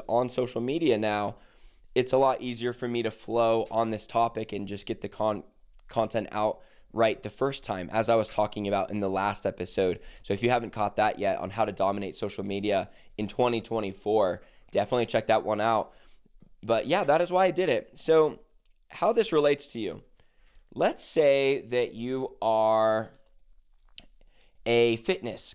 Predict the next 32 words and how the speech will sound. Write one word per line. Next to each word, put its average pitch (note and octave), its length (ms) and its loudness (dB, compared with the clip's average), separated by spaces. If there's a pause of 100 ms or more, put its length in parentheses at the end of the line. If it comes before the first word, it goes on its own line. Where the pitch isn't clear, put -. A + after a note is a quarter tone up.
coach - 380 -10 (400)
and A2 120 -4
you A2 120 2
wanna D3 140 2
start D3 200 -2
a A#2+ 60 -2
podcast. - 640 -6 (960)
If C3+ 180 -4
you F3+ 160 -4
call G#3 240 4
your F3 180 4
podcast, C3+ 760 2 (2000)
like, G#2+ 480 2
the, - 180 -14 (140)
the, A2 360 -2 (200)
the A2+ 100 -2
way D3 300 4
of C#3+ 120 0
the C#3+ 80 -2
bicep, C3 680 0
or G#2+ 80 -4
I G#2 140 -2
don't F#2+ 100 -6
know, F#2+ 100 -4
that's G2+ 200 -6
a - 80 -20
terrible F#2 340 -4
name. F2+ 280 -8 (380)
Uh, A2+ 380 2 (460)
like, A#2 260 -2 (1080)
Gains C3+ 600 0
with A2 320 -4